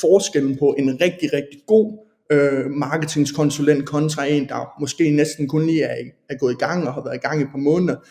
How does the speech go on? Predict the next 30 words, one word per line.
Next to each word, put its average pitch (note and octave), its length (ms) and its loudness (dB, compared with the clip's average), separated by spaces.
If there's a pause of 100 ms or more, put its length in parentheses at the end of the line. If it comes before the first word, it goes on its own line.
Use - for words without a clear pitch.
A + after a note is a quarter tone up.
(200)
jamen D3 280 2
den F3 220 0
bliver D3+ 160 4
minimeret, C#3+ 680 2
den B2+ 140 0
forskel. C3+ 460 -2 (500)
Det D#3+ 140 8
er D3 100 6
i C#3+ 40 6
hvert D3+ 140 4
fald D3 180 0
sådan, C3+ 480 -2 (200)
øh, C3 220 0 (680)
den, D3 260 2
øh, A#2+ 180 -6 (120)
overbevisning, C#3+ 640 -2
jeg C3 120 2
har, C3+ 220 -4
og B2+ 500 -4 (640)
ja, C#3+ 140 4 (380)
det, C#3+ 220 6
øh, C#3+ 300 4
den D3 100 4
bliver D3+ 140 4
ikke D#3+ 180 0
taget, C3+ 360 0
taget C3+ 160 0
godt C#3+ 180 2
imod D3 280 4
af, A#2 340 -6